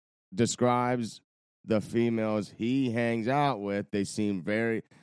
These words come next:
like, he, though he, very alpha, very alpha. My girls are, are submissive.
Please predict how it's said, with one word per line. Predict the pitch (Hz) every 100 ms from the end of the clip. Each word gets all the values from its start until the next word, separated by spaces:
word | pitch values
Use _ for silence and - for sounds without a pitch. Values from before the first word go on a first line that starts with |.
| -
like, | 113 107
he, | 90 117
though | 117 113
he, | 117
very | - 104 117 117 113
alpha, | 110 110 107 101 95 85
very | 107 107 104
alpha. | 98 110 107 - 92 87
My | 95 98 104
girls | 95 104 98 85
are, | 90 87 _
are | 113 107
submissive. | 92 - 90 95 120 - - 50